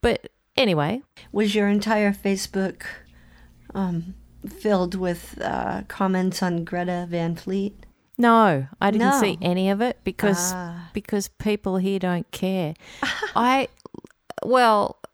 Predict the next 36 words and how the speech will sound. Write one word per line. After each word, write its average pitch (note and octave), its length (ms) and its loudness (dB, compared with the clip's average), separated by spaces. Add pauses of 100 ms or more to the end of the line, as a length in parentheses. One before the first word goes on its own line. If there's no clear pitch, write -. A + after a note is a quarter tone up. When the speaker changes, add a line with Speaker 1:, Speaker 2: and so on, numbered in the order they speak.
(120)
Speaker 1:
well, B3 320 2
Saturday B3+ 520 0
Night A#3+ 240 0
Live F#3 400 2
isn't F#3 340 -2
on D#3+ 240 0
free-to-air D#3 500 -2
T D3+ 220 -4
V. D3+ 160 -4
You F#3 160 -2
have E3+ 200 -4
to E3+ 60 -4
have D#3 140 -6
cable C#3+ 380 -4
to - 120 -14
watch - 320 -8
it. - 140 -8 (960)
So E3 300 -2
not F#3 240 0
everyone E3 480 0
watches C#3 400 -8
it F3+ 280 -4 (280)
for - 140 -4
a - 20 0
Speaker 2:
Okay. D3+ 160 -4
Speaker 1:
start. C#3+ 640 -6
And F#3+ 260 0
then G3 320 0 (340)
I A3 160 2
just A#3+ 300 -4
think A#3 320 -4
that, F#3+ 240 -2 (800)
well, G3+ 540 2 (120)
my A#3 340 2
Facebook A#3+ 500 -4 (200)
was F#3+ 500 0